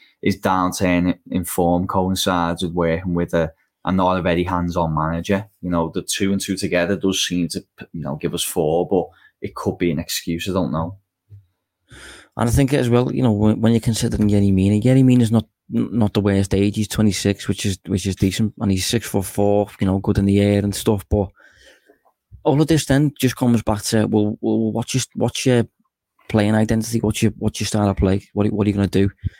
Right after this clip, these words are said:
Speaker 2: Because tho-, those players to me just seem to fit different approaches. Like
Speaker 1: Mm.
Speaker 2: when it comes to Mina, I, I would suggest that he's a player who's gonna be sitting in quite a low block, heading, but heading crosses away.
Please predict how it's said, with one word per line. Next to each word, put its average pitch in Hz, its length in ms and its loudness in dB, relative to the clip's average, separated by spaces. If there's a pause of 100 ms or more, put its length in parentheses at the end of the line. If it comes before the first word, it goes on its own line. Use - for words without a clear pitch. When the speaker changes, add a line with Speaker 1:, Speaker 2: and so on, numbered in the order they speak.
(200)
Speaker 2:
Because 98 340 0 (920)
tho-, 131 220 2
those 135 300 2
players 120 380 2
to 123 100 0
me 113 180 4
just 120 220 -4
seem 117 180 0
to 104 120 -4
fit - 240 -2 (840)
different 107 360 0
approaches. 131 520 -2
Like 110 180 2 (180)
Speaker 1:
Mm. 87 280 -8 (220)
Speaker 2:
when 117 120 0
it 113 80 -2
comes 123 280 0
to 117 60 2
Mina, 107 460 2 (100)
I, 50 120 -8 (220)
I - 20 0
would 107 180 -2
suggest 107 420 -2
that 104 120 2
he's 98 160 2
a 98 40 0
player 104 300 0
who's 101 140 0
gonna 104 180 0
be 98 380 0 (680)
sitting 120 340 0
in 98 260 2 (180)
quite 107 260 0
a 104 80 2
low 98 200 2
block, 101 300 0
heading, 101 260 0
but 101 220 -2
heading 98 220 -2
crosses 101 380 0
away. 110 300 2